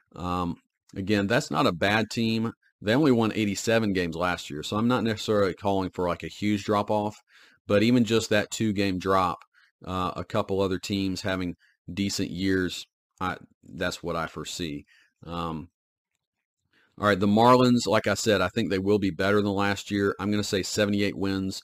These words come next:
and eighty-four losses, so not quite a five hundred team. They do have very good pitching staff. Everybody knows that. Their offense, one through five,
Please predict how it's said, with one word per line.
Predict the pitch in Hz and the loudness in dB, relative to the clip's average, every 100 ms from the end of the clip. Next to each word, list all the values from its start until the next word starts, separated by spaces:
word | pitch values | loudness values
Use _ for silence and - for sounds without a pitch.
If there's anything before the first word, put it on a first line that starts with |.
| _ _ | _ _
and | 92 82 | -10 -2
eighty-four | 101 98 101 90 | 0 0 0 0
losses, | 85 87 85 87 82 | 0 0 -2 -8 -6
so | 92 | -4
not | 98 110 - | -2 -2 -2
quite | 107 101 | 0 2
a | 95 | 0
five | - 95 95 | -2 -2 -2
hundred | 92 90 | -4 -6
team. | - 98 92 92 - _ _ _ | -6 -6 -4 -6 -10 _ _ _
They | 110 | -2
do | 110 117 | 2 0
have | 120 117 113 | 2 0 4
very | 113 110 | 4 4
good | 104 | 0
pitching | 107 98 98 | -2 -2 -4
staff. | - 98 98 - | -2 -2 -2 -4
Everybody | 92 95 98 | -4 -2 -2
knows | 92 92 90 | -2 -4 -4
that. | 90 92 90 _ _ _ | -2 -4 -6 _ _ _
Their | 101 - | -6 2
offense, | 104 110 120 117 - - _ - | 2 2 0 -2 -4 -8 _ -14
one | 104 131 | -4 -2
through | 135 123 | 0 -2
five, | - 101 95 98 107 | -2 -2 0 0 -2